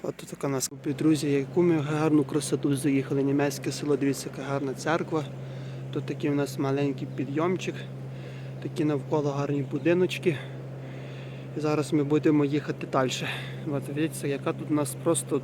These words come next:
топова красота. Це все німецькі села, рахуйте. От тут живуть прості робочі,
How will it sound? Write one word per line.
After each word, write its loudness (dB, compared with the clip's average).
топова 4
красота. -2
Це 2
все 0
німецькі 4
села, 4
рахуйте. 0
От 2
тут 4
живуть 10
прості 6
робочі, 6